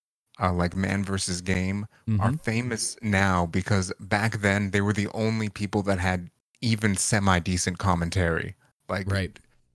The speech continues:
Speaker 1: mo-, most people on Twitch T V back then, you just, there were long pauses with occasional comments. This idea of, you know, filling up the entire stream with speaking and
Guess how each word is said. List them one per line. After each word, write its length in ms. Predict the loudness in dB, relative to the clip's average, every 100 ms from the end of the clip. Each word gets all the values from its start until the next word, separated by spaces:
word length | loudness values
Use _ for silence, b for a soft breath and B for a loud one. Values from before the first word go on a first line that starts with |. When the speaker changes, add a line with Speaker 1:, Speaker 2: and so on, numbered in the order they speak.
| _ _ -2
Speaker 1:
mo-, 160 | 0
most 380 | 2 2 2 2
people 260 | -2 0 2
on 220 | 4 2
Twitch 280 | 2 -2 0
T 160 | 0 0
V 200 | 2 2
back 320 | 0 0 0
then, 400 | 0 0 -2 -6 b b
you 100 | -4
just, 320 | -2 -2 -6 _
there 100 | 0
were 100 | 2
long 320 | 4 4 4 0
pauses 800 | 0 2 2 2 2 2 -2 -6 _
with 140 | -2 0
occasional 520 | 0 0 0 0 0
comments. 600 | 2 2 2 0 -4 -6
This 180 | -4 0
idea 480 | 2 2 2 2 2
of, 220 | 0 -4 -12 B -20 _ _ _ _
you 80 | -4
know, 240 | -2 -4 -8
filling 440 | -16 -2 2 4 4
up 180 | 0 0
the 120 | 2
entire 580 | 2 2 4 4 4 2
stream 800 | 0 0 2 4 2 0 -2 -6 B B
with 240 | -2 -2 0
speaking 880 | -4 -4 -2 -2 0 0 2 0
and 320 | 0 0 -2